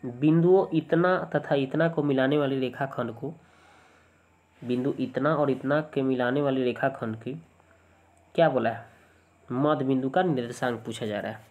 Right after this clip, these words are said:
तो मध्य बिंदु का नियामक चाहे निर्देशांक पूछा जाए तो एक्स वन प्लस एक्स टू बटा टू, पता है ना फॉर्मूला, एक्स वन प्लस एक्स टू बटा टू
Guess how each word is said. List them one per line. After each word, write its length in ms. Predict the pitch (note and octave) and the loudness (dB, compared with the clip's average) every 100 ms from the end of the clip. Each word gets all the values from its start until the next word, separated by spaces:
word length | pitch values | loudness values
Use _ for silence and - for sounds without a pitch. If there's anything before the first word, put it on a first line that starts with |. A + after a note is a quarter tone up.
| _ _ _ - - - _ | _ _ _ -20 -20 -20 _
तो 80 | C#3+ | -2
मध्य 300 | C#3+ E3 D#3+ E3+ | 2 2 4 4
बिंदु 300 | E3 E3+ E3 | 4 4 4
का 140 | E3 | 2
नियामक 400 | D#3+ D3+ D3+ D#3+ | 4 2 2 0
चाहे 180 | D#3+ D3+ | 0 0
निर्देशांक 460 | D3+ D3 D3 D3 D3 | 2 0 2 0 0
पूछा 280 | C#3+ D3+ C#3 | -4 0 2
जाए 200 | C3 C3 - _ _ _ _ - _ _ | 0 -4 -18 _ _ _ _ -20 _ _
तो 60 | - | -8
एक्स 300 | - C3+ - | -2 -2 0
वन 140 | D#3+ D#3+ | 0 0
प्लस 320 | D3+ D3 D3 | 2 2 2
एक्स 180 | C#3 - | -2 0
टू 100 | D#3 | -2
बटा 200 | C#3 C3+ | 0 0
टू, 240 | B2+ B2 B2+ - _ _ _ _ _ _ _ _ _ - - | -2 -4 -8 -12 _ _ _ _ _ _ _ _ _ -16 -8
पता 180 | A#2 C3+ | -2 0
है 80 | D3+ | 0
ना 80 | |
फॉर्मूला, 420 | D#3+ C#3+ C#3 D#3+ E3 - - _ _ - | -2 -2 0 -2 -4 -12 -20 _ _ -6
एक्स 240 | C3 - | -4 -2
वन 140 | D3+ D#3 | -2 -2
प्लस 340 | C#3 C#3+ C#3 | 0 0 -2
एक्स 180 | C3 - | -6 -4
टू 80 | D3 | -2
बटा 340 | C3 B2 F3+ - - _ _ - | -2 0 0 -2 -16 _ _ -4
टू 220 | C3 A2+ | -2 -2